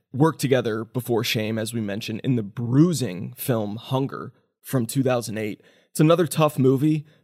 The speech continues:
but another favorite of mine. I, on my blog once, I broke that entire movie down shot by shot and screenshot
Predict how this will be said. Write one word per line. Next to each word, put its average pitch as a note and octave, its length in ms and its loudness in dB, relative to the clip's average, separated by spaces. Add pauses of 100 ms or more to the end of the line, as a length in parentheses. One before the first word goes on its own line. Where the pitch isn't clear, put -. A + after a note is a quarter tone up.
but C3+ 300 4
another B2 240 0
favorite B2+ 380 2
of A2+ 100 -4
mine. B2 480 -2
I, B2 260 -2
on D3 160 0
my C3 120 2
blog A#2+ 320 0
once, A#2 340 -6
I B2 200 -2
broke C3 360 0
that C#3+ 180 2
entire C#3 400 2
movie C#3+ 260 4
down A#2 200 -2
shot - 440 -2
by C3 140 -2
shot B2+ 420 -4 (400)
and B2 280 0
screenshot C3+ 760 2